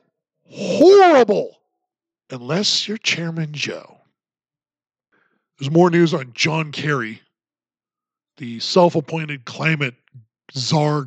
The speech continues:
guru, the new Al Gore. So remember last week I told you, he said, and he told you, "Twelve years, we got twelve years, but now it's nine." A week later, it's now nine. We have nine years, and it's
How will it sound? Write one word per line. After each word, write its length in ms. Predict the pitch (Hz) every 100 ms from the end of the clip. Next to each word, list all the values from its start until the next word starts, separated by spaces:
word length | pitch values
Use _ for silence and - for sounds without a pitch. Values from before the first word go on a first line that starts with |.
| 113
guru, 800 | - 160 147 143 139 135 131 127 _ _ _ _ _ _ _ _ -
the 80 | 131
new 240 | 156 160
Al 240 | 156 156
Gore. 460 | 135 139 131 117 101 _ _ _ _ _ _ _ - -
So 140 | 160
remember 240 | 165 220 202
last 300 | 220 254 247
week 120 | 208
I 60 |
told 340 | 190 190 180 160
you, 100 | 180
he 160 | 180
said, 520 | 185 202 190 180 175 180
and 160 | 156
he 100 | 208
told 280 | 240 202 170
you, 140 | 196
"Twelve 400 | 196 240 330 330
years, 440 | 247 311 302 233 160
we 80 | 247
got 180 | 294
twelve 320 | 202 277 302 254
years, 260 | 302 277
but 160 | 254 196
now 260 | 220 262
it's 140 | 269 196
nine." 480 | 202 190 190 190 180 _ _ _ -
A 20 |
week 260 | 151 254 -
later, 340 | 220 247 262
it's 140 | 254 175
now 260 | 196 220
nine. 560 | 220 202 190 185 185 196 _ -
We 100 | 175
have 120 | 214
nine 300 | 208 233 240
years, 360 | 220 240 254 208
and 100 | 196
it's 340 | 185 -